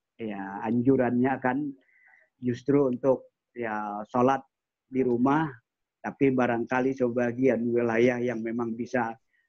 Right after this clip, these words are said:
melaksanakan sholat di masjid atau di lapangan, ini bisa diterapkan. Tapi yang di rumah, ya, tidak bisa menerapkan ini, nanti,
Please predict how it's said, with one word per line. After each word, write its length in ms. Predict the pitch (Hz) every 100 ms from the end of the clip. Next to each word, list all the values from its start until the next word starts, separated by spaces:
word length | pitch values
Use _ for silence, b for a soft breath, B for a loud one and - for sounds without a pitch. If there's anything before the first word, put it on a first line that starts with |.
| _
melaksanakan 880 | 117 113 110 123 113 113 113 113 110 107
sholat 320 | 120 120 120 _ _ _ _
di 320 | 117 120 117
masjid 400 | 117 107 - 131
atau 240 | 113 113 107
di 160 | 110
lapangan, 720 | 107 - 107 117 131 147 170 190 170 143 B B 131 B -
ini 140 | 120
bisa 240 | 131 117 117
diterapkan. 720 | 104 104 101 95 - 95 98 -
Tapi 320 | - 107 135 135
yang 80 |
di 160 | 123 120
rumah, 320 | 117 117 131
ya, 160 | 120 104
tidak 340 | 104 95 101 - -
bisa 240 | - 117
menerapkan 560 | 107 104 95 - 98 -
ini, 560 | 98 113 131 147 160 165 _ -
nanti, 720 | 110 104 127 131 135 139 135